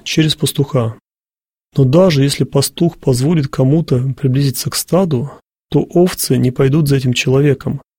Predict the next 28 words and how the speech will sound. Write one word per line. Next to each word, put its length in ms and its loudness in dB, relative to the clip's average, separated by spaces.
потому 340 2
что 200 -2
они 320 0
его 160 2
не 120 2
знают. 520 -2
Они 220 4
привыкли 460 2
откликаться 640 0
только 360 -2
на 120 0
голос 300 0
пастуха. 600 -4
Как 200 0
правило, 600 2
эти 240 0
евангельские 520 2
слова 340 0
прочитываются 800 0
применительно 680 0
к 120 -20
взаимоотношениям 720 0
Христа 500 0
и 60 0
современных 640 0
ему 200 2
иудейских 720 -2
учителей. 480 -4